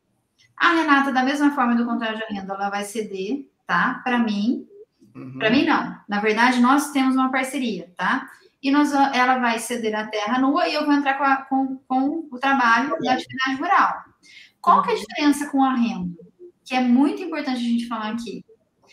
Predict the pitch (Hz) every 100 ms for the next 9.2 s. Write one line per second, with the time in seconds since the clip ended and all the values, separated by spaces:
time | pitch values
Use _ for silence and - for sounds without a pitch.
0 | - _ 226 254 330 294 240 226 190 190
1 | 254 254 247 254 247 285 330 269 285 269
2 | 285 269 269 269 294 247 254 285 - -
3 | 208 226 233 247 233 269 247 247 220 208
4 | - - _ _ _ 240 320 403 262 240
5 | 233 233 277 - - 277 320 339 311 311
6 | 294 277 262 254 277 269 269 277 320 -
7 | 233 233 - 330 - - 262 320 320 381
8 | 359 - 269 269 247 240 196 175 180 -
9 | - -